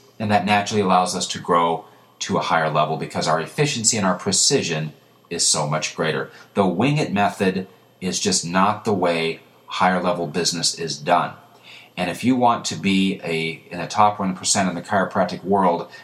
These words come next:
there is a level of simplification and a level of precision that cannot be avoided. It absolutely has to be in place. Otherwise, you'll never, ever reach that level. And I might make another note on this.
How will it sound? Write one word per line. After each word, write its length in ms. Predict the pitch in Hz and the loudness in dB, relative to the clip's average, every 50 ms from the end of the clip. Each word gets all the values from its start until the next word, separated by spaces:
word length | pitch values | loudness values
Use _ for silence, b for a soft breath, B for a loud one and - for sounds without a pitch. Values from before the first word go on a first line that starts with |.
| B B | B B
there 120 | - 95 92 | 0 0 2
is 120 | 90 92 | 2 0
a 100 | 87 82 | -2 -2
level 500 | 82 82 92 101 101 107 104 113 117 - | -2 0 2 4 4 4 4 0 -2 -2
of 140 | - - - | -2 -4 -4
simplification 1080 | - - - - 123 110 113 117 113 107 90 - - 117 117 123 117 - 135 127 117 98 | -2 0 2 2 0 0 -2 -6 -6 -6 -8 -6 -2 0 0 0 0 0 0 -2 -2 -2
and 220 | 90 92 87 82 | -2 -2 -2 -2
a 100 | 82 78 | -2 -4
level 420 | 78 78 95 104 110 110 113 - - | -2 0 2 2 2 2 0 -2 -2
of 220 | - 95 - - | -2 -4 -6 -10
precision 880 | - - 98 95 - - - 127 127 120 98 92 90 82 82 85 - b b b b b b b b | -6 -4 -2 0 2 2 2 2 2 0 0 0 -2 -2 -2 -6 -8 b b b b b b b b
that 200 | 95 92 90 - | -4 -4 -4 -4
cannot 640 | - - - - 107 107 107 104 101 98 98 98 - | -10 -12 -8 -4 -2 0 0 2 4 2 2 2 0
be 140 | 92 92 87 | -2 -2 -2
avoided. 500 | 85 78 73 82 82 80 78 76 73 73 - | -2 -2 -2 -2 0 0 0 -2 -6 -8 -10
It 160 | 85 85 - - | -14 -12 -6 -2
absolutely 640 | - - - - - - 90 90 95 87 - 85 82 | 0 0 0 0 -2 -4 -4 -4 -4 -4 -4 -4 -6
has 280 | - 92 87 80 - | -4 -4 -4 -4 -4
to 80 | - - | -6 -8
be 100 | - 85 | -8 -6
in 140 | 78 73 73 | -6 -6 -8
place. 280 | - - 76 76 - | -6 -6 -4 -4 -2
Otherwise, 440 | - - 80 87 - 78 78 - - | -4 -4 -4 -2 -2 -2 -2 -2 -2
you'll 140 | 87 78 78 | -4 -4 -4
never, 380 | 80 85 92 95 101 101 101 90 | -4 0 0 0 2 0 0 -2
ever 220 | 90 90 87 82 | -2 -2 -2 -2
reach 240 | 82 82 76 - - | -4 -4 -4 -4 0
that 220 | - 78 78 - | 0 0 0 0
level. 200 | 76 76 73 80 | -2 -2 0 0
And 80 | 80 80 | 0 0
I 60 | 92 | 0
might 200 | 107 131 139 127 | 0 0 2 0
make 120 | 127 - | 0 -2
another 220 | - 104 104 92 87 | 0 0 0 0 2
note 220 | 90 92 95 95 | 2 2 2 2
on 160 | 80 73 71 | 2 0 0
this. 360 | 71 73 - - - - - | 0 0 0 -2 -2 -4 -10